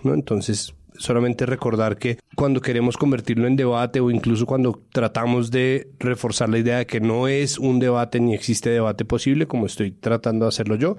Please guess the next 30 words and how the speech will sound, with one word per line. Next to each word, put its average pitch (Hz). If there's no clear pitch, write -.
estamos 131
pasando 120
también 123
por 127
encima 120
de 127
las 113
voces 120
de 127
las 123
personas 110
trans 143
que 131
están 104
ahí, 117
mm, 120
simplemente 120
pasándola 113
mal 127
y, 131
pues, 104
bueno, 95
de 113
verdad 104
que 113
lo 117
siento, 139
no. 101
Lo 156
tercero 185